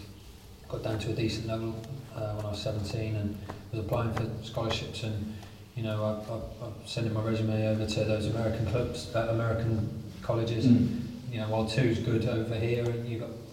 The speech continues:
Speaker 1: boys of fifteen who are plus four, plus five, and it's just, you know, to get the top rated level over there, it's just,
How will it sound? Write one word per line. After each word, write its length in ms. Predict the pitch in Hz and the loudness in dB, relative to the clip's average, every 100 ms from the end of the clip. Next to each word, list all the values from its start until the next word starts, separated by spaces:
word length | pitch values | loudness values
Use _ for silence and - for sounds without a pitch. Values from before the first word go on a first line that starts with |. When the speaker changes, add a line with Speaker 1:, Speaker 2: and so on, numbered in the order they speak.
| - | -10
Speaker 1:
boys 180 | 123 113 | -4 -2
of 60 | - | -2
fifteen 400 | - - 120 117 | -4 -2 0 2
who 120 | 113 | 2
are 100 | 113 117 | 0 0
plus 200 | 120 - | -2 -2
four, 200 | 117 117 | -2 -2
plus 180 | 113 - | -4 0
five, 260 | 123 123 | 2 4
and 160 | 110 107 | 2 -2
it's 80 | - | -4
just, 280 | 110 - - | -6 -8 -6
you 100 | 113 | -4
know, 140 | 101 | -4
to 100 | 101 | -2
get 160 | - - | -2 -2
the 60 | - | 2
top 240 | - - | 4 4
rated 400 | 113 113 113 110 | 4 2 2 2
level 280 | 117 113 110 | 2 2 4
over 200 | 110 110 | 4 4
there, 200 | 110 113 | 0 0
it's 160 | 117 - | -2 -4
just, 240 | 113 - | -4 -6